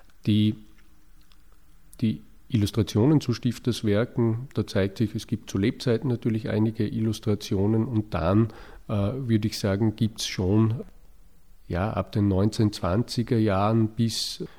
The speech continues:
in die, ich weiß nicht, ich sage jetzt grob siebziger Jahre,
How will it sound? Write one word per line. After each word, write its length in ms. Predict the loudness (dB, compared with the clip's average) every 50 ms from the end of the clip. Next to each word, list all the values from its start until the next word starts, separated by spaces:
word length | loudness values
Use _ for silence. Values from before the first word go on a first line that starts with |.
| -18 -8 -4
in 180 | 0 0 0 2
die, 320 | 2 2 4 4 2 0 -2 -8 -16 -20 -20 -20 -20 -16
ich 100 | -10 -6
weiß 160 | -4 -2 -2
nicht, 180 | -2 -2 -4
ich 100 | -8 -8
sage 220 | -6 -4 -2 0 -2
jetzt 140 | -2 -4 -4
grob 280 | -2 0 0 0 -2
siebziger 600 | -4 -4 -2 -4 -4 -4 -4 -4 -2 0 2 2
Jahre, 500 | 2 2 2 2 0 0 0 0 0 -2